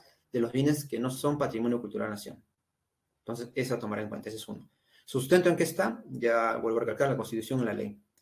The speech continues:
Y básicamente en el artículo sesenta del reglamento de la ley y en la Ley General de Aduanas, que precisamente la considera réplicas como mercancía restringida, a tomar en cuenta. Y entonces,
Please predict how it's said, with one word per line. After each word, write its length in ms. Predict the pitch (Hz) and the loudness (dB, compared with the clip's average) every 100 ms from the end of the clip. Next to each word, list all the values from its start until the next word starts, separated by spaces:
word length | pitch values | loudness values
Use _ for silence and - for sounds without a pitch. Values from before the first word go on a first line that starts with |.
| _ _ - | _ _ 2
Y 100 | 147 | 6
básicamente 560 | 156 175 151 147 151 | 6 6 4 4 4
en 60 | 147 | 2
el 60 | |
artículo 340 | 113 139 139 135 | 2 2 2 2
sesenta 400 | 123 - 143 143 | 2 2 2 2
del 80 | 123 | 2
reglamento 340 | 110 123 127 | 2 2 4
de 60 | 135 | 6
la 80 | |
ley 360 | 127 147 208 - _ _ _ _ _ _ _ _ _ _ | 8 6 4 -2 _ _ _ _ _ _ _ _ _ _
y 460 | 175 190 196 - _ _ | -2 -2 -4 -14 _ _
en 120 | 143 | 0
la 120 | 120 117 | 2 4
Ley 220 | 131 135 | 4 4
General 320 | 135 117 120 | 2 4 6
de 60 | 120 | 6
Aduanas, 300 | 117 131 147 | 6 6 2
que 120 | 127 | 0
precisamente 580 | 107 110 120 120 127 131 | -2 -2 -2 0 2 2
la 160 | 113 | 2
considera 600 | 113 110 - 117 127 139 135 | 0 -4 0 2 4 4 4
réplicas 400 | 123 123 123 131 | 0 -2 -4 -4
como 420 | 120 107 110 - - | -4 -6 -6 -10 -16
mercancía 400 | 110 107 - 123 | -10 -6 0 0
restringida, 560 | - - 107 104 107 - _ | 0 -6 -8 -10 -12 -12 _
a 80 | - | -20
tomar 220 | 110 110 | -14 -12
en 60 | 107 | -10
cuenta. 280 | - - _ _ _ _ _ _ _ _ _ _ _ | -12 -14 _ _ _ _ _ _ _ _ _ _ _
Y 100 | 131 | 2
entonces, 680 | 135 131 156 156 165 - - | 4 6 4 4 2 0 -10